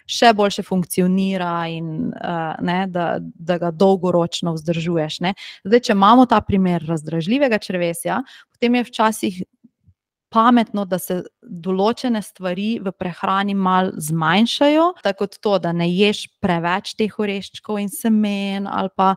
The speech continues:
nekih mogoče živil, ki te iritirajo, pa jih nadomestiš z primerno alternativo. Zdaj, dostikrat slišimo pri ženskah z hormonskimi težavami, da ne ma-, da ne morejo jesti mlečnin, ne. Ampak jaz rečem, ne mlečnin izključiti.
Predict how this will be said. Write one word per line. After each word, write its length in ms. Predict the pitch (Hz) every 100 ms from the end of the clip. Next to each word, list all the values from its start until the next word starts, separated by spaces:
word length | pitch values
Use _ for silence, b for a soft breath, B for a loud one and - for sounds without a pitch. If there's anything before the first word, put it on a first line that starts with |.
| B
nekih 500 | - 208 202 214 190 -
mogoče 440 | 208 196 202 214
živil, 380 | 180 180 214 220
ki 140 | - -
te 140 | 190
iritirajo, 720 | - 196 190 - 226 226 208 202
pa 140 | 196
jih 120 | 185
nadomestiš 840 | 185 175 185 180 - - 226 220 196
z 200 | 170 190
primerno 720 | - 202 196 202 208 202 185
alternativo. 1000 | - 175 - 175 175 170 - 180 190 254 302 B
Zdaj, 360 | - 196 190 190
dostikrat 520 | 185 214 226 220 214
slišimo 360 | - 214 214 202
pri 140 | 202
ženskah 360 | 190 190 - 202
z 100 | 180
hormonskimi 500 | 190 180 180 - 196
težavami, 520 | 190 180 196 226 226
da 140 | 175 190
ne 180 | 185
ma-, 400 | 185 190 185 196 -
da 180 | 190
ne 100 | 185
morejo 340 | 196 202 196 190
jesti 300 | 180 175 -
mlečnin, 520 | 185 165 - 185 160
ne. 140 | 156 202
Ampak 300 | 202 190 226
jaz 80 | 220
rečem, 360 | 202 - 175 b b -
ne 180 | 220
mlečnin 460 | 311 277 - 214 190
izključiti. 720 | 170 - - 185 165 - -